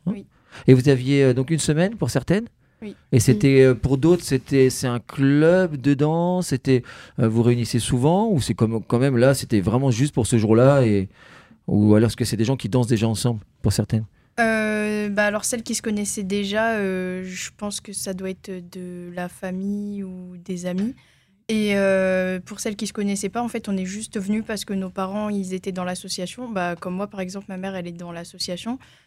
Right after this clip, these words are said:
Speaker 1: Donc, euh, elle m'a amenée ici. Et, euh, non, on fait pas partie d'un,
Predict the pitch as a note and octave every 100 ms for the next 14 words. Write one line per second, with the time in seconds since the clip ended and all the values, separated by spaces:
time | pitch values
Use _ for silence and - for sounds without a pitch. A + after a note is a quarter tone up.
0 | - G3+ G#3 G#3 F#3+ F#3+ F#3 F#3 F3+ F3
1 | F3+ F#3 F3+ F3+ - - B3 - _ _
2 | - G#3+ G#3+ G3+ F#3+ F#3+ F#3 F#3 F3+ F3+
3 | F3 F3 E3+ E3+ E3 - - _ G3 G3+
4 | G#3 G3 F#3+ - F#3+ G3+ G3+ G3+ - -
5 | G3